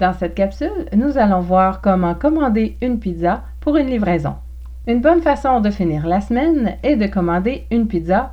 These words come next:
pour la maison. C'est également le mets qui est généralement offert lors des déménagements.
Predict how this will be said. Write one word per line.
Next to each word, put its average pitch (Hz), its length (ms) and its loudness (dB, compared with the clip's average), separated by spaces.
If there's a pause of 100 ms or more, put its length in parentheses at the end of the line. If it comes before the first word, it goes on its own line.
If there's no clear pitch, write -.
pour 277 180 -2
la 202 100 2
maison. 151 300 -4 (760)
C'est 294 240 2
également 214 520 2
le 175 140 0
mets 208 300 0
qui 214 180 0
est 208 80 2
généralement 226 680 2
offert 202 640 -2
lors 226 300 4
des 185 160 0
déménagements. 185 680 2